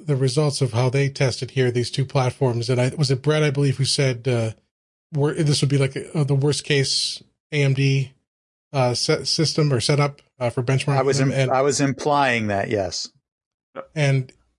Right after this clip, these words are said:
Speaker 1: as you can see here, uh, this might be a little hard to read. This is the aggregate of all the, the games they tested. Uh, even, even though Intel does win in more games than they lose, A M D is very, very close.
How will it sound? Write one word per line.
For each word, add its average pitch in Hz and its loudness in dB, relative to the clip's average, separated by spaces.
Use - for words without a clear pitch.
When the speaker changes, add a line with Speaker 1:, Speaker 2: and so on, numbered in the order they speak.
Speaker 1:
as 160 -2
you 151 0
can 156 0
see 180 0
here, 151 2
uh, 135 0
this 139 -2
might 135 0
be 131 0
a 127 2
little 123 -2
hard 127 2
to 117 -4
read. 120 -2
This 127 0
is 123 -10
the 123 -2
aggregate 120 0
of 110 -2
all 117 0
the, 110 -2
the 113 -4
games 127 0
they 117 0
tested. 113 -2
Uh, 120 0
even, 202 0
even 196 2
though 180 2
Intel 160 0
does 139 0
win 135 -2
in 135 0
more 135 2
games 131 0
than 123 0
they 117 0
lose, 120 0
A 165 0
M 175 2
D 180 2
is 143 0
very, 139 2
very 151 0
close. 135 -2